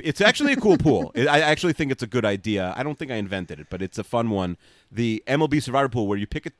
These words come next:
Speaker 1: a different team every week, and they just need to go five hundred or better. So really the key is to pick a, a good team playing mediocre or bad teams, ideally at home,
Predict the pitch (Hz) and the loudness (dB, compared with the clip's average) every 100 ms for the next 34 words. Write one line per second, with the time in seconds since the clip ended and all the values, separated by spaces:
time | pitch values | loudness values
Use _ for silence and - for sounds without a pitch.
0 | - 120 123 151 147 139 127 127 95 92 | -10 -8 -6 -6 -4 -2 -2 -4 -4 -6
1 | _ _ _ _ - 110 113 127 143 110 | _ _ _ _ -6 -4 -4 -4 -4 -2
2 | 110 120 107 107 95 98 87 117 85 - | -4 -2 -4 -4 -4 -6 -2 -2 -4 -6
3 | 160 277 254 165 - 180 143 - - 147 | -4 -2 -2 -4 -4 -4 -4 -4 -12 -12
4 | - 110 _ 131 117 151 156 160 139 123 | -12 -18 _ -18 -14 -14 -14 -12 -10 -8
5 | 123 _ _ _ - 135 123 120 113 - | -10 _ _ _ -4 0 0 0 -2 -8
6 | _ 113 139 147 139 135 120 123 123 120 | _ 0 2 4 2 2 -2 0 -2 -2
7 | 110 98 - 98 113 151 170 135 117 107 | -4 -4 -6 -8 -4 -2 -2 -2 0 0
8 | 101 | -2